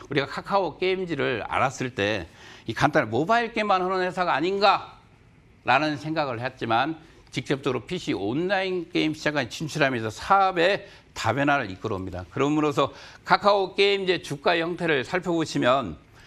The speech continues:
전년도 유월 달에 이만 사천 원까지 근접을 했습니다. 이만 사천 원 근접했다가 다시 이 주식이 만 오천 원까지 떨어집니다. 만 오천 원 떨어졌다가 올 사월 달에 들어서면서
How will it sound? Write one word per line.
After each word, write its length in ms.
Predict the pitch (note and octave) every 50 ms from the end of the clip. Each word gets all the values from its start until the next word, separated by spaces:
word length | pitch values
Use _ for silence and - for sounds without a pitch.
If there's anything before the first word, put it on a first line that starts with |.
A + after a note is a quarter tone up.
| - - - - - - - - - - _ _ _ _ -
전년도 600 | - D#3 F#3 A3 A#3 A#3 A#3 A3+ G#3+ A3 G#3 F#3
유월 460 | F3+ F3+ G#3 A3+ A#3 A#3 A3+ A3+ -
달에 220 | G#3+ G3+ G3 G3+ E3+
이만 580 | D#3+ E3+ F#3+ A3 A3+ A3+ G#3+ A3 G#3+ G#3 G#3
사천 540 | - - - - C4+ C4 - - - A#3 A3
원까지 680 | G#3+ G#3 F#3+ - G3+ F3+ E3+ E3 E3 F#3 G#3 G#3+ G#3 - -
근접을 400 | D3 D3+ D#3 D#3 D3+ C#3 B2 B2+
했습니다. 500 | C3+ C3 - - C3 A#2 G#2+ G2+ F#2+ F#2
이만 380 | G2 A2 B2 C3 C3+ C3+ B2+
사천 300 | - D3+ D#3 - - C#3
원 120 | C3+ B2+ -
근접했다가 1080 | - A#2+ B2+ C3 B2 A#2+ C3+ C3+ - - D3+ D3 C3+ B2+ C3 C#3 D#3+ E3+ F#3 D#3+ - - - - -
다시 320 | - C#3 D#3 D3+ E3+ D3
이 40 | C#3+ C#3+
주식이 500 | E3+ D#3 - D#3+ D#3+ D#3 C#3 - - - - - - - - -
만 400 | F#2 F#2+ A2+ C#3 D#3 C#3+ B2 -
오천 420 | C3 B2+ D3 F#3+ G3+ - - F3+ E3+
원까지 300 | D#3 D3+ C3 A#2 G2+ -
떨어집니다. 480 | B2+ B2 A#2 A2 F#2+ F2+ E2 D#2+ D#2+ D#2 D#2+
만 200 | G2+ A#2 C#3 C3+
오천 300 | C#3 D3 D3 - D3+ C#3+
원 80 | C3+
떨어졌다가 540 | C3+ D3 D3+ D3+ D3 C#3+ - C3 C3 A#2 -
올 300 | - C3+ E3 F#3+ G3+ F#3
사월 520 | D#3 - - - A3 A#3 A3 A3 G#3+ G3+ -
달에 480 | F#3+ F3 F3 E3 D3+ A#2+ F#2+ E2 - -
들어서면서 880 | - C3 C#3+ D3+ D3 D3 D3 C3+ C3 C3 C3 B2+ D#3+ E3+ F3 E3 -